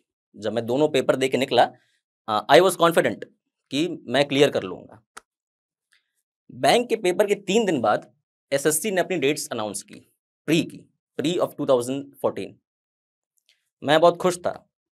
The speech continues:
क्योंकि एसएससी ही मेरा एक्चुअल एम था। Banking and Delhi S I were just a temporary।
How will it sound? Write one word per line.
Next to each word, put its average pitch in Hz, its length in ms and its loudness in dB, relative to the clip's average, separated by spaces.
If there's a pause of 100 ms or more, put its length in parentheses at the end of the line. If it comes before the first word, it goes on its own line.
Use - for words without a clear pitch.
(160)
क्योंकि 143 440 -8 (240)
एसएससी 143 360 -2
ही 175 160 0
मेरा 160 200 6
एक्चुअल 127 280 0
एम 104 160 -4
था। - 300 -16 (380)
Banking 156 580 0
and 151 160 2
Delhi 156 280 2
S 156 60 -2
I 147 140 4
were 135 160 0
just 143 240 -4 (1400)
a 160 80 0
temporary। 131 440 0